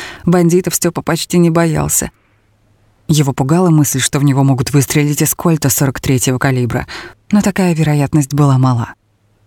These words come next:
Бывало, что очередное появление братков каким-то образом совпадало с манифестацией ненавистного числа,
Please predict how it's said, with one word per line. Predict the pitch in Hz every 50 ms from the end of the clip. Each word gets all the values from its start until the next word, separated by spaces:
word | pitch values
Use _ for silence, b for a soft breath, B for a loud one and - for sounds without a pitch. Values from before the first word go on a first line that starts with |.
| _ _ _ _ _ _ _ _ _ _ _ -
Бывало, | 254 277 262 220 226 226 233 214
что | - - 220
очередное | 202 185 - 196 190 185 180 190 190 185 175
появление | - 165 165 165 160 180 180 175 170 170
братков | 165 165 175 175 - - 220 240 -
каким-то | - 220 - 175 180 175 190 185
образом | 185 175 190 180 180 185 180
совпадало | - 180 - _ - 170 160 165 175 175 175 175
с | -
манифестацией | 180 170 170 160 - 165 - - 180 180 165 - - 165 160
ненавистного | 160 165 160 165 165 160 160 160 165 160 - 165 156 156
числа, | 156 - 165 156 - 160 156 151 151 -